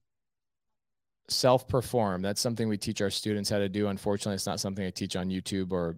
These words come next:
the Creative Finance Facebook group, unfortunately. Um, Josh De Jesus says, "I have a deal in, um, uh, Saint Pete. I'd bu-, I'll buy a deal in Saint Pete.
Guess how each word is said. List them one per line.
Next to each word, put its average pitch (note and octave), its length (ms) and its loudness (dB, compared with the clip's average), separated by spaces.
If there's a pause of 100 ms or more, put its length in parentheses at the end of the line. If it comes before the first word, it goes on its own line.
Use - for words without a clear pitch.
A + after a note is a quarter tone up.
the G2+ 120 -4
Creative F2+ 280 -2
Finance F2 340 -4
Facebook F2 360 -4
group, D#2+ 220 -6
unfortunately. - 640 -8 (720)
Um, G2+ 400 4 (240)
Josh B2+ 400 8
De A#2 260 4
Jesus A#2+ 460 4
says, G#2 300 4
"I A#2 180 4
have A#2 200 4
a A2+ 40 0
deal A2 320 4
in, G#2 360 0 (140)
um, G2 560 0 (800)
uh, G2 180 0
Saint A2+ 300 0
Pete. C3 160 4
I'd A2+ 200 2
bu-, D3 120 4
I'll A2 120 2
buy F#2 160 4
a - 40 0
deal G2 240 0
in G2 80 -2
Saint G2 240 -4
Pete. A2+ 240 -2